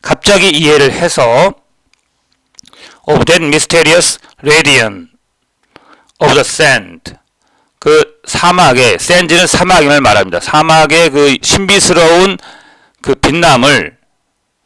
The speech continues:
갑작스럽게 이해를 해서 깜짝 놀랐습니다. 라는 의미인데요. 여기서 a sudden understand, 갑작스러운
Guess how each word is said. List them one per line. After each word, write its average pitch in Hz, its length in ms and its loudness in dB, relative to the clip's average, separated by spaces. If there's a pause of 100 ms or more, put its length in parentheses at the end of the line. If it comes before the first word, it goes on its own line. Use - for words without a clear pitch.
(480)
갑작스럽게 - 720 -2
이해를 135 280 0
해서 131 220 0
깜짝 165 400 -2
놀랐습니다. 98 920 -2
라는 127 260 -2 (100)
의미인데요. 139 640 0 (640)
여기서 156 320 0
a 143 60 4
sudden 185 580 0
understand, 143 480 -2
갑작스러운 165 800 0